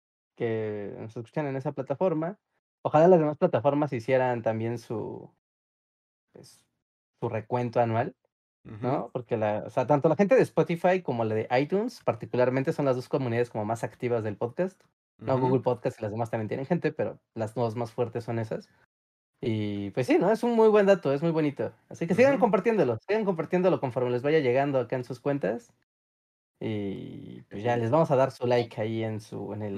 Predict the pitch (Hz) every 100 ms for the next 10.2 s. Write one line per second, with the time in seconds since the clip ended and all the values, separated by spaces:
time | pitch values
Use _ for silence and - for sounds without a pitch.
0 | 110 120 117 120 - - - - - -
1 | 110 117 143 143 143 127 113 110 110 -
2 | 98 104 98 98 95 87 98 _ _ _
3 | _ _ - 104 110 113 120 175 220 180
4 | 151 185 202 - - 151 131 120 139 143
5 | 139 123 - - 185 196 190 - 147 143
6 | 156 165 233 285 277 214 147 120 113 147
7 | 185 240 - - 240 294 269 196 151 139
8 | 110 117 180 196 262 269 - 143 180 160
9 | 123 120 143 139 139 113 - 98 135 -
10 | - -